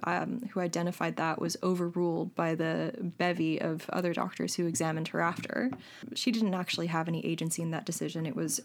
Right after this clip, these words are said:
her husband who decided that the doctors who thought she had some sort of,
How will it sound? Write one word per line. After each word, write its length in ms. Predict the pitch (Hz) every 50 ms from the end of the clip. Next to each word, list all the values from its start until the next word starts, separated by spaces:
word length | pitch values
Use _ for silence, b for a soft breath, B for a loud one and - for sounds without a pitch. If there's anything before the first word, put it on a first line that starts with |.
| -
her 100 | - -
husband 500 | 170 - 190 180 180 - 160 151 160 160
who 140 | - - 160
decided 680 | 165 170 - - 160 160 160 - - - 185 196 208 - - -
that 540 | - - 175 170 170 165 160 160 - - - - -
the 400 | - - 165 165 165 170 165 - - - - 180
doctors 580 | 175 170 170 170 - - 170 170 165 165 -
who 640 | - - - - - 175 175 175 170 165 165 175 175 - _ - -
thought 340 | - - 175 165 - - -
she 160 | - - 180
had 340 | 175 - 170 165 160 160 160
some 200 | - 175 170 165
sort 240 | - 165 160 156
of, 140 | 160 160 165